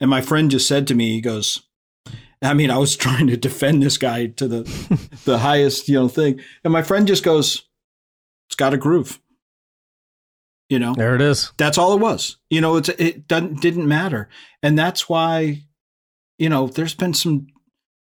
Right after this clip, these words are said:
Speaker 1: some guys on, on all kinds of instruments, but especially drums, you know, where I'm just like, "Oh my God," like, or, like, if I get a guy to sub for me and he's, like, way better than me, or he's, like, a big name guy or something, and then I've seen it happen. <laughs> And
Speaker 2: Mm-hmm.
Speaker 1: they're like,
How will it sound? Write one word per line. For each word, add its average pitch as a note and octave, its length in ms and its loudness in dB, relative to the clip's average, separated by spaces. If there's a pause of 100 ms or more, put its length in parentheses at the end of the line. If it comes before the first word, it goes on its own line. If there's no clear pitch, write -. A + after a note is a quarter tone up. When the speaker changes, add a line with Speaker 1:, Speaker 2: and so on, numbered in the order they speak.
(160)
Speaker 1:
some D3+ 240 0
guys D#3 400 0
on, E3 320 0
on F#3 140 2
all G#3 180 2
kinds A#3+ 280 2
of F3 100 0
instruments, A#2+ 400 -2
but B2+ 140 -4
especially G3+ 460 -2
drums, C3 840 -4
you C#3 120 2
know, C3+ 140 2
where C3 140 0
I'm B2+ 80 -2
just - 220 -4
like, - 100 -20 (100)
"Oh C3+ 60 -2
my F#2+ 160 -10
God," G#2+ 400 -10
like, E2+ 300 -14 (720)
or, C#3+ 120 2
like, C#3 200 2
if C3+ 80 0
I C#3+ 120 2
get D3 160 2
a C#3+ 40 4
guy C3 260 0
to B2 80 0
sub C3+ 340 2
for C3+ 120 2
me B2 180 2
and B2 80 2
he's, B2 140 0
like, A#2+ 160 -4
way A#2 260 0
better B2 260 -2
than A2+ 200 -6
me, A2+ 180 -2
or G#2+ 100 -6
he's, G#2+ 140 -6
like, A2+ 120 -8
a G#2 40 -10
big A2+ 240 -6
name A2 240 -4
guy G2+ 360 -10
or F#2+ 100 -12
something, F#2 480 -8
and G2 100 -12
then G2+ 220 -8 (560)
I've C3+ 100 0
seen F3+ 240 2
it G3 100 2
happen. D#3 580 -6
<laughs> - 40 -20
And A#2 120 0 (360)
Speaker 2:
Mm-hmm. A#2+ 260 2
Speaker 1:
they're C#3 140 4
like, C3+ 340 2